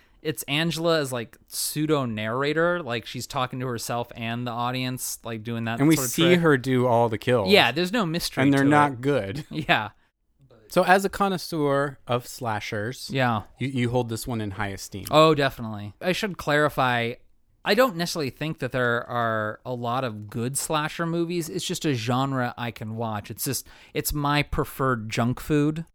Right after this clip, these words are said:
Speaker 1: So I can watch a bad one start to finish and be entertained and fully acknowledge that it's not very good.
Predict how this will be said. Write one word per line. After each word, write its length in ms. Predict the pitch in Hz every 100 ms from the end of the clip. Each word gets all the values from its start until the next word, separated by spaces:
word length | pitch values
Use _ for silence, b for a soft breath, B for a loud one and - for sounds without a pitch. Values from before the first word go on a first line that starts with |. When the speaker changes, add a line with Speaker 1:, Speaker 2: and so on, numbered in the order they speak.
| _
Speaker 1:
So 160 | - 175
I 140 | 170
can 220 | 208 196 143
watch 300 | 139 139 -
a 60 |
bad 360 | 104 117 117 113
one 360 | 113 113 107 110
start 280 | - 117 -
to 60 |
finish 380 | 107 127 117 113
and 180 | 117 113
be 200 | 113 113
entertained 640 | 113 107 - 113 113 123
and 380 | 120 123 127 113
fully 460 | - - 170 143 123
acknowledge 500 | 113 113 110 107 104
that 100 | 110
it's 140 | -
not 180 | 107 95
very 180 | 110 107
good. 380 | 113 170 151